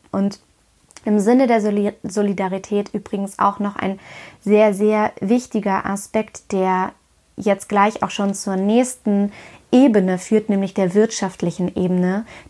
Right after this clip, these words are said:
die uns auch ein Geschenk bringen kann in dieser Krise.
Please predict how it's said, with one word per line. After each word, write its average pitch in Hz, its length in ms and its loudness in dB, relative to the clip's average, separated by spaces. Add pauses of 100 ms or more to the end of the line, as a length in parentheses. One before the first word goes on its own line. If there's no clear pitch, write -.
die 208 140 0
uns 196 280 -2
auch 208 320 2 (140)
ein 185 440 0
Geschenk 190 380 -6
bringen 180 280 -2
kann 185 340 -2
in 185 140 -4
dieser 185 240 -2
Krise. 185 440 -6